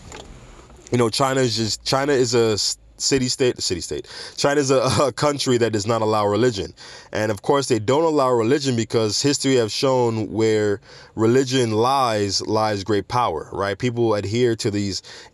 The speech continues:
idealistic lifestyles and ideals that come with being a part of their religion. And so for you to have a, or, a authoritative religion, your only religion needs to be China and China's government, and that's it, right?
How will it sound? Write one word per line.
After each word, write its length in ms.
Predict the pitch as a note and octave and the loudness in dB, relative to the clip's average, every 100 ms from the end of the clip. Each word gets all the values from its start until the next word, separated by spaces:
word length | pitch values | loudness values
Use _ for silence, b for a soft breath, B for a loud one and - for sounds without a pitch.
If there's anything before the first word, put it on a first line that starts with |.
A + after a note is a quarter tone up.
| _ _ - | _ _ -4
idealistic 560 | A#2 A#2 A2+ A2+ A#2 | -2 0 0 2 0
lifestyles 840 | G#2+ A2+ A#2 - A2+ A2 G#2+ G2 G#2+ | 0 0 -2 -2 -2 0 -2 -2 -2
and 120 | G#2 | -2
ideals 720 | F#2 G2 F2+ A2+ A2 G#2+ G2 | -4 -4 -2 0 0 0 0
that 120 | G2+ G2 | -2 -2
come 260 | B2 B2 | -2 0
with 180 | A#2 G2 | -2 -2
being 140 | G#2 | -2
a 40 | G2 | -2
part 140 | G2+ | -2
of 60 | F#2+ | -2
their 80 | F2+ | -2
religion. 480 | F2 F2+ F2 F2+ B B B | -2 -4 -4 -8 B B B
And 160 | - G#2 | -6 -4
so 280 | - A2 G#2 | 0 0 0
for 100 | A2 | 0
you 140 | A#2+ | 0
to 40 | |
have 160 | A#2 A2+ | 0 0
a, 40 | |
or, 240 | - A2 G2+ - G2 | -2 -2 -2 -6 -6
a 100 | G#2 - - | -6 -6 -6
authoritative 920 | G2 - A#2+ B2 A2 - C3 D3+ B2 | -6 -2 2 2 0 -2 0 0 0
religion, 320 | A2+ G#2+ G2+ | 0 0 -2
your 160 | G#2+ | -2
only 220 | - E3 D3+ | 0 0 2
religion 320 | B2 B2+ A2+ | 2 0 -2
needs 160 | A2 | -4
to 80 | - | -4
be 120 | F2+ | -8
China 360 | F#2+ G#2 F2+ D2+ - - | -6 -4 -4 -8 -12 -8
and 160 | F#2+ | -6
China's 340 | F2+ G#2+ F#2 F2 | -4 -4 -4 -2
government, 420 | G2+ F2+ D#2 - | -2 -2 -6 -10
and 140 | E2 | -8
that's 220 | F2 E2 | -6 -4
it, 160 | F#2 D2+ _ b b | -4 -6 _ b b
right? 320 | - G2 G2 | -4 -4 -4